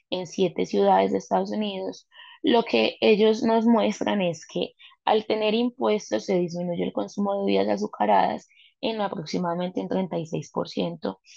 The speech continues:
de las personas. Sin embargo, tanto lo que acabamos de ver previamente con respecto a las medidas impositivas, eh, no tenemos todavía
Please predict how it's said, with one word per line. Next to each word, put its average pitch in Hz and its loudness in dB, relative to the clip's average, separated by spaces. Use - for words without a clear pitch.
de 165 4
las 156 0
personas. 175 -2
Sin 226 0
embargo, 208 2
tanto 180 2
lo 180 -2
que 190 -10
acabamos 185 -4
de 208 2
ver 190 0
previamente 202 -4
con 175 -4
respecto 165 -4
a 160 0
las 185 2
medidas 180 2
impositivas, 214 0
eh, 180 2
no 190 -2
tenemos 214 -6
todavía 185 2